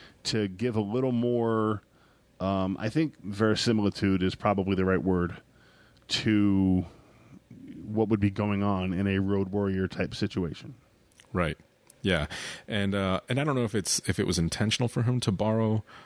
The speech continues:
Speaker 2: from the old chase rules or not. Uh, he definitely makes a lot of heavy references to the deluxe chase rules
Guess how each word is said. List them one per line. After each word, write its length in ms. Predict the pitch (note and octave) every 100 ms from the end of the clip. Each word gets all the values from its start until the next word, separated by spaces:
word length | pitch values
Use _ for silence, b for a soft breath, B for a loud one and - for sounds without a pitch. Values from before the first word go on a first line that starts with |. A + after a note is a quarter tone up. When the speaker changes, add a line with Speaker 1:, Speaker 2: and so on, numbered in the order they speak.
| B
Speaker 2:
from 400 | - A2 G#2 G2
the 120 | G2
old 400 | F#2+ G2+ G#2 G2+
chase 300 | - A#2+ A2 A#2
rules 180 | A2+
or 60 | A2+
not. 280 | A#2 A#2+ - B B B B
Uh, 220 | - E2+ E2+
he 180 | F#2
definitely 500 | F2 G#2+ A2 A#2+ G2+
makes 280 | F#2+ G2 -
a 40 | F2
lot 220 | F#2 F#2
of 120 | E2+
heavy 220 | G#2+ F#2+
references 480 | F2+ F2 F2+ - E2
to 100 | -
the 100 | E2
deluxe 360 | D#2+ F2 F2+ -
chase 280 | - D#2+ -
rules 360 | E2 D#2 -